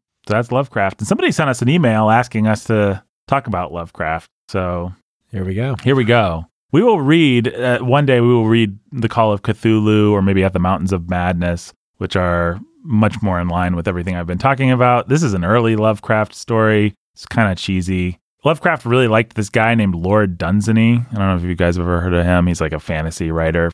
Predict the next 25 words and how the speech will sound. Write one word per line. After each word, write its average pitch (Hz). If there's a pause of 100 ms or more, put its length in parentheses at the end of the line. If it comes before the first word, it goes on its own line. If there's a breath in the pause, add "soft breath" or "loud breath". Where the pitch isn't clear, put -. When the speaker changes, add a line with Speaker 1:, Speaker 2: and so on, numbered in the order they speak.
Speaker 1:
from, 80 (240)
I -
think, 90
the 73
Victorian 82
era. 82
And 90
he 117
was 85
a, 76 (400 loud breath)
both 127
he 135
and 113
Edgar 104
Allan 98
Poe, 98
who 113
were 92
big 90
influences 92
on 87
Lovecraft, 87 (220)
were 98
really 90 (400)
verbose, 92